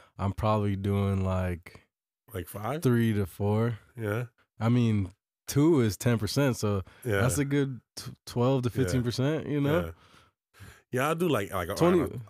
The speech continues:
Speaker 2: on a twenty, I mean, twenty dollar tab, you're gonna do five or something like that.
Speaker 1: So you're a good ass tipper.
Speaker 2: Yeah.
Speaker 1: That's twenty percent.
Speaker 2: Yeah.
Speaker 1: Yeah, yeah.
Speaker 2: But, but, but, I mean,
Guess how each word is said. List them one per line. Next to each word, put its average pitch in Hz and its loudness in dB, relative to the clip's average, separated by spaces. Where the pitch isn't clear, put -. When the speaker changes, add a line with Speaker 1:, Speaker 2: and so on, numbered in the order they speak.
Speaker 2:
on 92 -4
a 85 -6
twenty, 107 -2
I - -2
mean, 92 -2
twenty 110 0
dollar 90 -2
tab, 95 -2
you're 90 -4
gonna 82 -4
do 85 -8
five - -16
or - -18
something - -18
like 113 -18
that. - -18
Speaker 1:
So 113 0
you're 120 4
a 113 0
good 113 2
ass 110 0
tipper. 95 -4
Speaker 2:
Yeah. 90 0
Speaker 1:
That's 117 0
twenty 120 2
percent. 104 -2
Speaker 2:
Yeah. 90 -4
Speaker 1:
Yeah, 110 -2
yeah. 107 0
Speaker 2:
But, 135 0
but, 127 2
but, 113 0
I 117 -4
mean, 104 -2